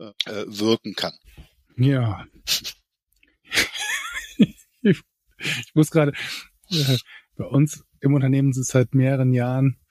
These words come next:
Speaker 2: ähm, Nasenflöten ganz toll im Kommen. <laughs> Ja, ich hab gerade
Speaker 1: Was?
Speaker 2: überlegt, ob ich, <laughs> ob ich daraus das in meinen Arbeitgeberkern vielleicht überführen kann.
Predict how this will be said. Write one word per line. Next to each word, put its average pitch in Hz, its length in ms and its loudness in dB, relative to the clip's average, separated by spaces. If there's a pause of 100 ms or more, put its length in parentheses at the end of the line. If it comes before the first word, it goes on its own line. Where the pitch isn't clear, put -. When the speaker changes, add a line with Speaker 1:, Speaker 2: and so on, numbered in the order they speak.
(100)
Speaker 2:
ähm, 117 200 -4 (140)
Nasenflöten 123 1080 0
ganz 123 380 0
toll 131 360 0
im 131 120 0
Kommen. 139 380 2
<laughs> 147 80 2
Ja, 147 80 4
ich - 180 0
hab - 120 0
gerade 147 260 0
Speaker 1:
Was? 131 100 -4
Speaker 2:
überlegt, 160 260 2 (340)
ob - 200 2 (180)
ich, - 260 -4
<laughs> 311 60 4 (1200)
ob - 220 0 (100)
ich - 280 2 (1040)
daraus 165 480 2 (440)
das 156 220 4
in 156 120 2
meinen 147 360 2
Arbeitgeberkern 135 1120 0
vielleicht 127 300 2
überführen 127 400 4
kann. 123 240 2